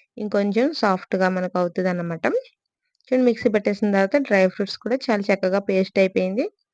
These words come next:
అదే బాక్స్‌లో వేసేసుకుని మొత్తం అంతా వేసేసుకుని మళ్ళీ మూత పెట్టేసి ఒక నైట్ అంతా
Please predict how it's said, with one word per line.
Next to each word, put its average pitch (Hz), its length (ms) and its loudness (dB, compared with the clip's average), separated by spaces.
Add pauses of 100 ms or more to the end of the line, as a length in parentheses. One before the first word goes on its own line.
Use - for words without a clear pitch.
(420)
అదే 247 220 -2
బాక్స్‌లో 214 540 2
వేసేసుకుని 190 720 0 (840)
మొత్తం 196 260 -10
అంతా 190 200 -2
వేసేసుకుని 190 560 0 (280)
మళ్ళీ 190 200 2
మూత 190 260 0
పెట్టేసి 196 460 0 (340)
ఒక 196 180 -4
నైట్ 190 320 0
అంతా 190 280 -2